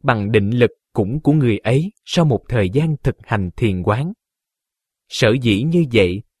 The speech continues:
là vì việc duy trì chánh niệm còn có tác dụng nuôi dưỡng,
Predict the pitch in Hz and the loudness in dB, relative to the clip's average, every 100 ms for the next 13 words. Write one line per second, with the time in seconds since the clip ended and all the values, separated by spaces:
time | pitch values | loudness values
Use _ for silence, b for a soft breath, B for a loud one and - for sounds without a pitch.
0 | - 143 131 131 120 110 117 - - 190 | 0 2 2 2 0 2 0 0 0 0
1 | 190 135 110 95 143 185 175 101 98 113 | 2 2 2 0 -2 0 0 0 -2 -8
2 | - 117 101 95 160 226 - 120 92 107 | 0 2 2 0 -2 -2 -2 -2 -2 0
3 | 151 170 120 104 95 | 2 2 2 0 -2